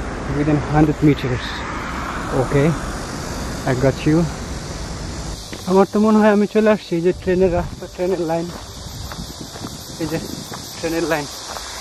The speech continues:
সামনে train station maybe। So, আমি almost পাঁচ নম্বর course কমপ্লিটের পথে। এই ট্রেইলের আয়তন ছিল সর্বমোট সতেরো কি আঠারো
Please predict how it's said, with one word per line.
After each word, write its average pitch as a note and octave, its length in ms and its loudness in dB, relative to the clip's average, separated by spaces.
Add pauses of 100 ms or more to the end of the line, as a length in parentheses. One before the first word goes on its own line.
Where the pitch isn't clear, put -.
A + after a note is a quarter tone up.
(100)
সামনে E3 340 2
train E3 240 2
station E3+ 260 -2
maybe। D3 440 2 (720)
So, F3+ 180 8 (760)
আমি E3+ 280 6
almost F3+ 420 4 (720)
পাঁচ F3 200 4
নম্বর F3 360 6
course F3 280 2
কমপ্লিটের E3 440 2 (100)
পথে। E3+ 400 2 (720)
এই G4+ 160 4 (120)
ট্রেইলের G3+ 360 6
আয়তন F#3+ 340 4 (100)
ছিল G3+ 140 4 (100)
সর্বমোট F#3+ 380 6 (1160)
সতেরো F#3 520 4 (120)
কি F#3 100 6
আঠারো F3 340 4